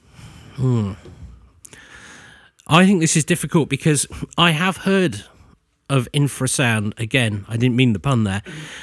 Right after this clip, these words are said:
but it's been, I was reading a book about the Dyatlov Pass incident where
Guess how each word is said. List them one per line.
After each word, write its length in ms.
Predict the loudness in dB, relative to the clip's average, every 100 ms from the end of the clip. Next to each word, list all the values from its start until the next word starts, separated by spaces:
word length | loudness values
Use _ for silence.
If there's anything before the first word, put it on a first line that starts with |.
| -18 -8 2
but 320 | 4 4 _ -20 -20 _ _ _ 0
it's 240 | 2 2
been, 560 | 0 4 4 4 2 0 _ 0
I 180 | 4 6
was 240 | 4 4
reading 280 | 4 4 2
a 60 |
book 280 | 2 0 0
about 360 | 0 0 -2 -2
the 140 | -2
Dyatlov 640 | 0 0 0 0 -2 -4 -6
Pass 540 | -4 -2 -4 -6 -8 -12 -20 -14 -2
incident 500 | 0 0 0 0 0
where 340 | 0 0 0